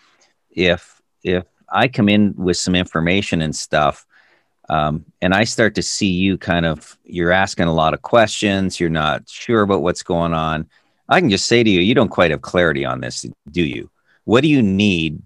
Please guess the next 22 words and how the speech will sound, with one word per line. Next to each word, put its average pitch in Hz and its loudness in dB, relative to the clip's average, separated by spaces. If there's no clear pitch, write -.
that 76 0
will 80 -2
help 90 -2
you 85 -4
be 73 -4
clear?" 98 2
And 98 2
I, 160 4
I 127 2
will 165 4
just 113 0
notice 113 2
in 87 -4
you, 95 2
you 127 0
know, 117 6
you'll 135 4
just 160 2
start 127 2
to 98 -4
settle 85 2
down, 85 0